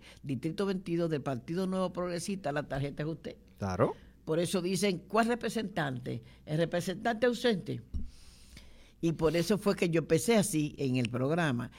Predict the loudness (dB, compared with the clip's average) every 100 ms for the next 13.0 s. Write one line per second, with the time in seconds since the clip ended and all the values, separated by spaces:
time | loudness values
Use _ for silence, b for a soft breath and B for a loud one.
0 | b b 4 6 6 4 4 2 0 0
1 | 0 0 0 -2 -2 -2 -2 -2 -4 -2
2 | 0 0 2 0 2 0 0 -2 -2 -2
3 | -6 -10 -6 -4 -4 -4 -6 -4 -2 -2
4 | -4 -10 -12 b b b b -2 -2 0
5 | -2 0 0 -2 0 4 4 4 2 0
6 | 2 0 -2 -2 0 -2 -4 -4 -2 -2
7 | -2 -6 b b b b b b -2 0
8 | 2 2 0 -2 0 0 0 -2 -2 -2
9 | -4 -4 -6 -4 -4 -4 -2 0 0 -2
10 | -6 -6 -4 -2 0 0 -2 -2 -2 -4
11 | -4 -6 -4 -4 -4 -6 -4 -4 -4 -6
12 | b b b -10 -8 -6 -4 -4 -4 -6